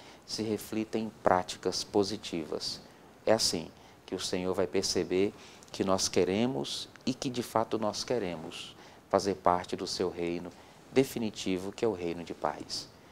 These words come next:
Desça sobre vós a bênção de Deus, que é todo-poderoso, Pai, Filho,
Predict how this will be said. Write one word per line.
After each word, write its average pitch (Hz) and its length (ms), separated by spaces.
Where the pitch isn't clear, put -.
Desça - 220
sobre 113 240
vós 82 280
a 85 40
bênção 95 340
de 87 100
Deus, 98 220
que - 100
é 87 40
todo-poderoso, 107 840
Pai, 90 140
Filho, - 320